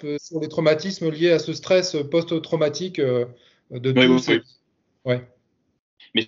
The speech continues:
Speaker 1: ça, ça, on le réalise de plus en plus. Je pense pas que c'est seulement à cause de l'attentat. C'est, c'est pendant un bon bout de temps. Je pense que la, la,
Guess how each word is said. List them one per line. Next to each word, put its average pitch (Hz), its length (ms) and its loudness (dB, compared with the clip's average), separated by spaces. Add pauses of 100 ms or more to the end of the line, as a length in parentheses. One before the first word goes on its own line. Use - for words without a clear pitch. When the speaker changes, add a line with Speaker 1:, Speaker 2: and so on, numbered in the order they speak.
Speaker 1:
ça, 147 200 2
ça, 156 80 -2
on 151 80 4
le 127 60 0
réalise 120 260 0
de 120 80 2
plus - 180 -8
en 98 140 -2
plus. 123 160 -6
Je 117 80 -10
pense 104 160 -8
pas 127 80 -10
que 117 40 -14
c'est 113 60 -14
seulement 107 280 -2
à 110 40 -2
cause 107 220 -8
de 101 60 -2
l'attentat. 95 520 -4
C'est, - 220 -8 (260)
c'est - 160 -8
pendant 95 320 2
un 107 180 4
bon 101 180 -2
bout 95 120 -10
de 92 160 -18
temps. 123 380 0
Je 110 120 -10
pense - 220 -6
que - 100 -6
la, 92 220 0
la, 87 400 -4